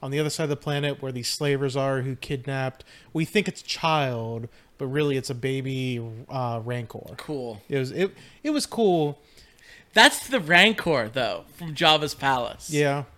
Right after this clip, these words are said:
Speaker 1: I know.
Speaker 2: That's so cool.
Speaker 1: Yeah. Here's
Speaker 2: You don't sound that, uh, excited about
Speaker 1: So,
Speaker 2: it.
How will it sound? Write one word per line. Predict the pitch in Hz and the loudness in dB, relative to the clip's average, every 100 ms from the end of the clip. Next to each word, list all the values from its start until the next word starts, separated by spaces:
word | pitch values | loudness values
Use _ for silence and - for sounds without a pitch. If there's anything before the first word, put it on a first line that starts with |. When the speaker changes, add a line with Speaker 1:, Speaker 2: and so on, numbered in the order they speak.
| _ _ _ - | _ _ _ -10
Speaker 1:
I | 139 | -8
know. | 110 107 _ _ _ _ - | -10 -14 _ _ _ _ 0
Speaker 2:
That's | 214 - | 2 2
so | 381 208 | 2 2
cool. | 185 196 151 120 160 165 | 2 0 0 -2 -10 -4
Speaker 1:
Yeah. | 165 160 156 - - - - - | -2 0 -2 -10 -20 -20 -18 -2
Here's | 285 294 - - - - | 2 2 0 -6 -14 -6
Speaker 2:
You | 233 | 2
don't | 240 240 - | 4 4 2
sound | - 240 208 202 196 180 170 | -2 2 2 2 -2 -6 0
that, | 165 - - 143 | 2 2 -4 -8
uh, | 170 - - - | -8 -8 -12 -12
excited | - - 156 143 | -10 -2 -2 0
about | 117 117 226 | -2 2 4
Speaker 1:
So, | 226 220 220 | 6 6 4
Speaker 2:
it. | 202 | 2